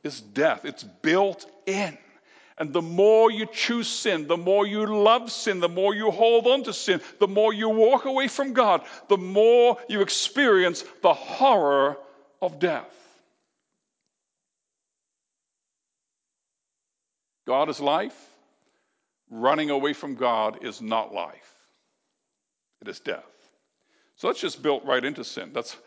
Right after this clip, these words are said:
that's how sin works. But there's also an aspect of God's justice, his just judgment. What did God say to Adam and Eve? He said, "In the day that you eat of this tree or this fruit, you will surely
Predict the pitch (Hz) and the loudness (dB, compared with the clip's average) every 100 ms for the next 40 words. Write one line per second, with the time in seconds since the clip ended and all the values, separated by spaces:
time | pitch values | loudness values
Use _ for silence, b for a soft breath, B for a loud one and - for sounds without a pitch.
0 | - - 135 - 143 170 247 - - - | -16 -8 -8 -6 -8 -4 -6 -6 -18 -20
1 | b b b b b b b b _ _ | b b b b b b b b _ _
2 | - 220 196 247 - 185 160 143 - - | -2 2 2 2 0 0 2 2 0 -4
3 | 165 - 185 - 143 127 131 135 147 - | -4 -6 -14 -8 -2 0 0 -2 -4 -12
4 | - - _ _ - 247 - - - 110 | -16 -18 _ _ -6 -4 -2 -6 -8 -12
5 | - - - - 127 101 - 131 117 - | -12 -20 -18 -14 -12 -12 -4 -2 -2 -4
6 | - 165 143 180 208 - 277 247 285 226 | -18 -20 -6 0 0 -2 -10 -4 -6 -6
7 | 180 214 196 - 185 123 - - _ _ | -4 -4 -4 -6 -6 -6 -8 -16 _ _
8 | _ _ _ _ _ - - 147 143 185 | _ _ _ _ _ -8 -4 -2 -4 -8
9 | 202 139 135 156 147 - 165 165 175 208 | -10 -10 -8 -6 -8 -6 -6 -4 -4 -6
10 | - 151 156 160 - - 151 147 139 - | -4 -4 -4 -6 -10 -12 -12 -12 -12 -14
11 | - - 131 135 B B 127 147 - 143 | -12 -6 -6 -6 B B -10 -8 -12 -12
12 | 117 b b - 175 202 202 190 - - | -12 b b -12 -8 -6 -8 -10 -16 -8
13 | 123 185 185 185 - - - - 196 180 | -2 0 0 -2 -8 -18 -14 -8 0 0
14 | 170 165 160 | 2 0 -2